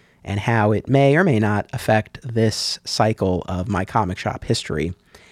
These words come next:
Specifically with respect to this episode, uh, it features Chris Wilcock, the owner of Undiscovered Realm and the organizer of Undiscovered Realm Comic Con.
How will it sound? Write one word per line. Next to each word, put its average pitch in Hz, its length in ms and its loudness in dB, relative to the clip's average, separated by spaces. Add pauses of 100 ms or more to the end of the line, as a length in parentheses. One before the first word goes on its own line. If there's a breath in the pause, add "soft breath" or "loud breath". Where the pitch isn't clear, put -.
(160 soft breath)
Specifically 123 1040 2
with 120 260 0
respect - 640 -2
to 95 480 0
this 120 360 4
episode, 85 600 -4 (560 soft breath)
uh, 104 220 -4
it 110 80 -4
features 123 460 2
Chris - 220 0
Wilcock, 113 500 2
the 120 180 -4
owner 117 300 0
of 113 100 -2
Undiscovered 92 480 -4
Realm 156 380 4
and 113 100 -2
the 101 60 -2
organizer 107 720 0
of 87 240 -4
Undiscovered 98 500 -4
Realm 92 380 -4
Comic 143 360 0
Con. 92 320 -6